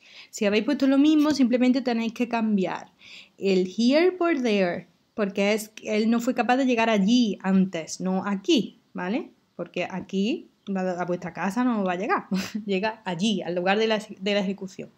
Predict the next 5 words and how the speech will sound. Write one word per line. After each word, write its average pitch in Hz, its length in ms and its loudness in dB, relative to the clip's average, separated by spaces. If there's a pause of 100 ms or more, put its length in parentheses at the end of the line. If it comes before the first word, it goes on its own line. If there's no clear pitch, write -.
(180)
¿ok? 214 160 -4 (880)
Seguimos, 233 600 4
completa 247 400 2
la 285 140 2
frase. 262 580 0